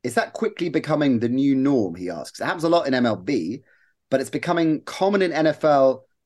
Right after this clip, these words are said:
recently. A really interesting question. I did a little bit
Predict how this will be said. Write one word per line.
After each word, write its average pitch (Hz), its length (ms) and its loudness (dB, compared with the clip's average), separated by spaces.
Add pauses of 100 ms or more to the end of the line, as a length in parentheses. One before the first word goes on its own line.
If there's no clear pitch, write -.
(160)
recently. 135 540 -4
A 120 60 -10
really 220 420 0
interesting 165 500 -2
question. 143 380 -2
I 135 80 0
did 240 180 -4
a 233 80 4
little 196 420 2
bit 120 420 0